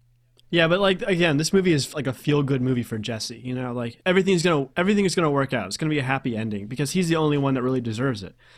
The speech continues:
You know, he has, he's the, been the moral center of the show, um, and he's always kind of been, like,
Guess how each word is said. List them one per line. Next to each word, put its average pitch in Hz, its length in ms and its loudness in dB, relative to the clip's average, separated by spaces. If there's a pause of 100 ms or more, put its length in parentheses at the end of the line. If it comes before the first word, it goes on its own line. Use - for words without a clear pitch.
(180)
You 139 100 0
know, 127 60 0
he 147 160 2
has, 160 240 2
he's 165 180 -2
the, 156 80 0
been 147 260 0
the 135 60 0
moral 131 260 2
center 139 260 -2
of 120 100 -2
the 123 60 -6
show, 156 520 0 (340)
um, 135 240 0
and 135 100 0
he's 151 160 2
always 147 320 0
kind 143 200 -2
of 120 100 -4
been, 135 380 0 (100)
like, 113 260 -6